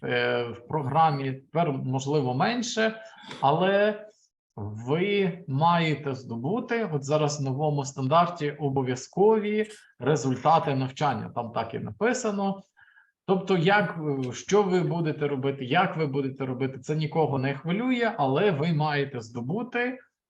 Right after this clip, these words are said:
обов'язкові результати навчання. Чи це міська школа, чи це гірська школа, чи,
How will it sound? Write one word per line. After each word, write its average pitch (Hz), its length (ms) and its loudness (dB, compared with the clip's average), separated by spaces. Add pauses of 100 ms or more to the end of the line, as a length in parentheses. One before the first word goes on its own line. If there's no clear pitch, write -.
обов'язкові 135 720 0
результати 131 540 -2
навчання. 107 560 -6
Чи 131 160 -6
це 196 480 2 (320)
міська 156 520 2
школа, 127 440 0
чи 127 180 -6
це 196 200 0
гірська 170 580 0
школа, 113 640 -2
чи, 143 400 -4